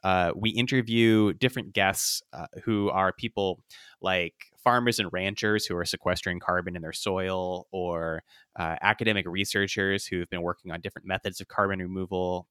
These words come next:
um, sustainability officers at companies who are trying to offset their emissions, just kind of all over, people who are working in this ecosystem that we're creating. And then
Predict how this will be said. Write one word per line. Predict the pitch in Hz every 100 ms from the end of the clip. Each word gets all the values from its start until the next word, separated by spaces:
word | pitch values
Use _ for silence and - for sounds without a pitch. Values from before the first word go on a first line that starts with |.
| -
um, | 80 76
sustainability | - - 107 92 90 101 95
officers | 95 101 - 95 -
at |
companies | - 90 98 95 95 90
who | 92
are | 87 85
trying | 82 90 87 87
to | -
offset | 85 - 90
their | 82 78
emissions, | 87 87 - 90 90 -
just | 95 -
kind | 127
of | 120
all | - 113
over, | 98 92
people | - 113 101
who | 101 95
are | 85 82 _ _ _ _ _ _
working | 113 113 113 120
in | 110
this | 104 -
ecosystem | 101 - 104 95 - 90
that | 85
we're | 87
creating. | - 87 85 87 82 85 _ - - - - - -
And | 113 113
then | 117 113 113 107